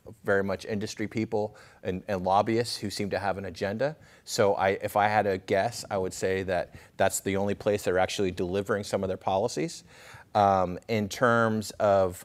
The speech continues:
uh, Obamacare, I just don't really think it's gonna pass. That it sounds like the new, the, the, the, the, the House, they might have to p-, repass it in the House, which probably won't happen just because of some statutory rules. I don't think it's gonna happen. And,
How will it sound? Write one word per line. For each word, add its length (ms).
uh, 340
Obamacare, 880
I 140
just 260
don't 200
really 180
think 260
it's 100
gonna 200
pass. 480
That 200
it 100
sounds 280
like 120
the 80
new, 360
the, 140
the, 220
the, 360
the, 160
the 120
House, 340
they 100
might 180
have 200
to 160
p-, 180
repass 540
it 80
in 60
the 80
House, 300
which 140
probably 260
won't 280
happen 420
just 160
because 260
of 120
some 300
statutory 540
rules. 200
I 100
don't 200
think 140
it's 120
gonna 140
happen. 380
And, 240